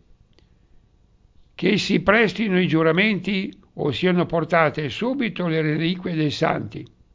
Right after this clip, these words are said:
So bene di essere nel giusto." A lungo,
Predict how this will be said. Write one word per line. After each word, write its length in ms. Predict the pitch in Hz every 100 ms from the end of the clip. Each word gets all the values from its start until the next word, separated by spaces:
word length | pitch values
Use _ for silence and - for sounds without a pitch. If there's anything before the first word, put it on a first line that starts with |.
| - _ _ _ _
So 240 | - 160 170
bene 520 | 208 247 220 202 -
di 160 | 131 147
essere 340 | 170 - 190
nel 200 | 156 151
giusto." 420 | 123 117 107 147 - _ _ _ _ _ _ _ _ _ _ _ _ _
A 100 | 143
lungo, 640 | 151 147 135 180 214 -